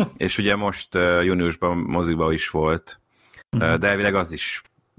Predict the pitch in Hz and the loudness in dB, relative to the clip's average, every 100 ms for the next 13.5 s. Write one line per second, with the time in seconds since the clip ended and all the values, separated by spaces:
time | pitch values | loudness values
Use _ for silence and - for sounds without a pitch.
0 | _ - 67 65 64 - 76 71 82 - | _ -6 -2 0 0 0 0 0 0 -2
1 | - 78 78 80 - 73 - 76 80 - | -2 0 0 -2 -4 -6 -4 -2 -2 -4
2 | - 80 80 80 - - 82 - _ _ | -6 -4 -4 -4 -6 -4 -6 -8 _ _
3 | _ _ _ _ _ _ _ _ _ _ | _ _ _ _ _ _ _ _ _ _
4 | - 135 123 85 80 123 123 82 113 131 | -4 0 0 2 0 2 0 0 2 0
5 | 175 185 240 104 92 165 80 76 - 78 | 0 0 0 0 0 -2 0 0 0 -2
6 | - 90 73 71 71 71 73 71 73 80 | 0 -2 0 -2 -2 -2 -4 -2 -4 -2
7 | 78 - - - - - - _ _ _ | -4 -6 -12 -20 -20 -20 -20 _ _ _
8 | - 76 104 78 78 76 78 - 78 78 | -6 -4 -2 -2 0 0 0 0 -2 -2
9 | 71 80 78 78 73 58 62 - - 78 | -2 -2 0 0 0 -2 -2 -2 -2 -4
10 | - 78 76 71 82 - 82 - 80 80 | -4 -4 -2 -2 -4 -4 -8 -2 0 0
11 | 76 76 82 - 80 - 78 76 76 - | -2 -2 -6 -4 -6 -2 -2 -2 -4 -2
12 | 78 78 71 78 78 - 78 76 80 78 | 0 0 0 0 0 0 -2 0 -2 -2
13 | 82 78 78 80 | -2 -2 0 0